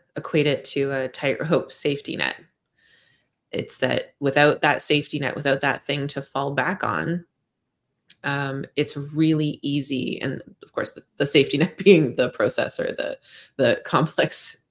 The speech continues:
solution we've engineered. Um, it is very possible for things to go very wrong very quickly and before you can stop it.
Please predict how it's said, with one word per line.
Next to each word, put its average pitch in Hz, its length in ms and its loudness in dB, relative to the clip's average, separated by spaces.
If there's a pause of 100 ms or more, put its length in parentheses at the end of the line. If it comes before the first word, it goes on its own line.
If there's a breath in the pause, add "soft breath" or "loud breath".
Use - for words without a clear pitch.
solution 151 480 2
we've 135 160 -2
engineered. 123 480 -4 (580 loud breath)
Um, 135 460 2 (840 soft breath)
it - 340 6 (100)
is 147 380 2 (140)
very 156 540 6
possible 147 680 -2
for - 380 -4 (180)
things 139 320 -2
to - 160 -6
go 139 640 -2 (200)
very 135 520 -2
wrong 156 580 -4 (200)
very 131 260 0
quickly - 640 -6
and 123 160 -6
before - 400 -8
you 113 180 -6
can - 220 -12
stop - 400 -8
it. - 80 -18